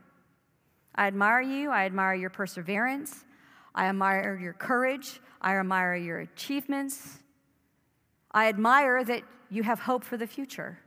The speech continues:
I admire that. Now, some of you here today might be struggling with your faith, might be struggling with the church.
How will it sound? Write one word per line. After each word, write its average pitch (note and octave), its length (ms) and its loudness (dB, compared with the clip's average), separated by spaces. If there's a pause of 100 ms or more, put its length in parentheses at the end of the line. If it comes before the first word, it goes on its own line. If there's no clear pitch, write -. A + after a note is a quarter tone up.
(1200)
I F#3+ 80 -2
admire G#3 360 0
that. E3+ 300 -6 (1200)
Now, A3 100 -2
some G4+ 260 2
of C4+ 120 2
you G#3+ 440 0 (180)
here A3 240 -2
today A3 580 -2 (1400)
might A3+ 180 2
be C4+ 100 -2
struggling D4+ 460 2
with D4+ 160 0
your D#4+ 100 -4
faith, - 500 -2 (1120)
might C4 120 0
be D4 80 0
struggling D#4 460 4
with D#4 140 0
the D#4+ 60 -6
church. - 640 -2